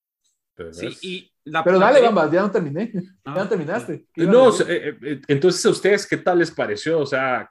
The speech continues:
Speaker 1: que sí cumplió en el rol de Nathan Drake, que le faltó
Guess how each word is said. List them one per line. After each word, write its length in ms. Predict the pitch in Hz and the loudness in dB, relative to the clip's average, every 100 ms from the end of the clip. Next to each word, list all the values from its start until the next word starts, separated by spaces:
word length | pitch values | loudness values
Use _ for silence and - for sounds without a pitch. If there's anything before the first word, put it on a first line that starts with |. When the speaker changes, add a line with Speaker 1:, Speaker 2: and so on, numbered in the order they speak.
| _ | _
Speaker 1:
que 320 | 107 101 90 - | -12 -10 -14 -16
sí 240 | - 185 | -10 -8
cumplió 480 | 185 139 127 139 190 | -6 -6 0 2 4
en 80 | 196 | 2
el 140 | 127 | 0
rol 300 | 113 143 180 | 2 2 2
de 100 | 147 | 0
Nathan 380 | 139 147 175 139 | 0 -4 -6 -8
Drake, 460 | 117 151 214 226 _ _ _ | -4 0 0 -2 _ _ _
que 180 | 123 | -12
le 140 | 120 117 | -6 -6
faltó 920 | 113 104 - 139 147 143 131 127 104 | -6 -8 -8 -4 -2 -2 -4 -6 -10